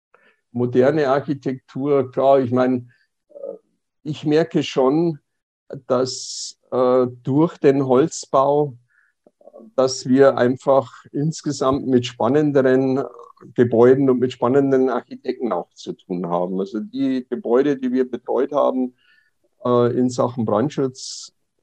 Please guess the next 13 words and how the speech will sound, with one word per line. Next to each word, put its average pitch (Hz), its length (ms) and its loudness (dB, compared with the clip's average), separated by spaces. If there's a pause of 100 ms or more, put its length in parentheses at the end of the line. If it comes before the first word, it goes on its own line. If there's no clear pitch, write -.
äh, 117 40 -2
Holzbauten. 120 1200 0
Einmal 117 520 -2
in 113 400 -4
Berlin 120 580 0
das 113 280 -8
sogenannte 117 840 -2
Walden 123 400 2
achtundvierzig 113 720 -2
in 117 120 -2
der 110 80 -2
Landsberger 113 560 -4
Allee. 113 420 -2